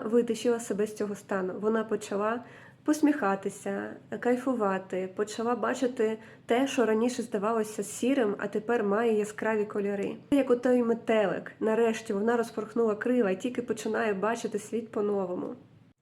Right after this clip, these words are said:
Тому криза сенсів — це не психічне захворювання, це просто твій мозок і тіло дуже довго живуть в як треба, як всі хочуть, як зручно, як система каже, а не так,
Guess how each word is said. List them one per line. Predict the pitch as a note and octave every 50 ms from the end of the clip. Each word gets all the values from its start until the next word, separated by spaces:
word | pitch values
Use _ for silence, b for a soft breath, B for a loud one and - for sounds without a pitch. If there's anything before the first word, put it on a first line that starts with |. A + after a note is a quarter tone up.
| b b b b b
Тому | - A#3+ A#3 A#3 A#3+
криза | A#3+ A#3+ C4 B3+ A#3 A3
сенсів — | G#3 - B3+ C4+ C4+ C4+ - G3+ - -
це | - B3+
не | C4 C4+
психічне | C4 - - A#3+ - B3+ A#3+ - - G3+
захворювання, | G3 G3 F#3+ - - F#3+ F3+ E3 - F3 F3+ -
це | E3+ - A#3 A#3+
просто | - C4 C4+ C4 B3 A#3
твій | - A#3 A#3 A#3 A3 A3 B B B B B -
мозок | A3+ B3 B3+ A#3 G3+ F#3+ F#3+ -
і | G#3
тіло | G#3+ - C#4+ C4 A3 F#3+
дуже | F#3 G3 B3 B3 B3 A#3
довго | G3+ B3 A#3 A3 G#3 G3 G3+ F#3+
живуть | E3+ F3+ G3 G3+ A#3+ A#3+ A#3+ - -
в | G3+ F3 G3 G#3+ A3 G3+ G#3+ B B B B B
як | A#3+ C4 C4 C4
треба, | - - F#3+ G3+ G3 F#3+ F3 F3+ G3 G3+ G#3+
як | G3 A3+ A3+ A3+
всі | - - C4
хочуть, | B3+ - - G3+ G3+ G3 G3 G3 - G3 - A3
як | A#3+ A3+ G#3+
зручно, | G3+ G3 G3+ G#3+ A3+ G#3+ - - - G#3 F#3+ F#3+ F#3
як | G3+ A#3+ A#3+ B3
система | - D4 C#4 - - A3+ A3+ A3+ G#3+ G#3
каже, | G#3 G#3 - G3 F#3+ G3 G3 G3 F3+ F3+ B B B B B B
а | A#3 A3+
не | A3+ A3
так, | A3 B3 C4+ D#4+ D#4+ -